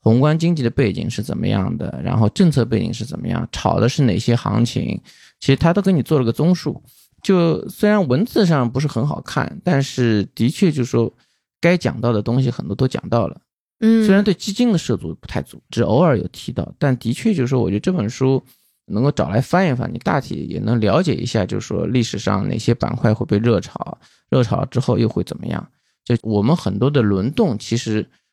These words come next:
Speaker 1: 万变不离其中。
Speaker 2: 对，就之前我在我们播客也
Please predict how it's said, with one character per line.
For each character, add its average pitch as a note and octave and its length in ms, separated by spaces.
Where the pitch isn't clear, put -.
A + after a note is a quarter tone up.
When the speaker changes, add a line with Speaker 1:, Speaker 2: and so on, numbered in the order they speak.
Speaker 1:
万 F3+ 200
变 B2+ 160
不 G#2+ 140
离 G2+ 140
其 - 200
中。 G#2+ 300
Speaker 2:
对， G3+ 240
就 B3+ 120
之 D#4 140
前 D#4+ 180
我 C4+ 120
在 A3+ 120
我 B3+ 60
们 F#3 80
播 G3+ 140
客 C4 160
也 G#3+ 220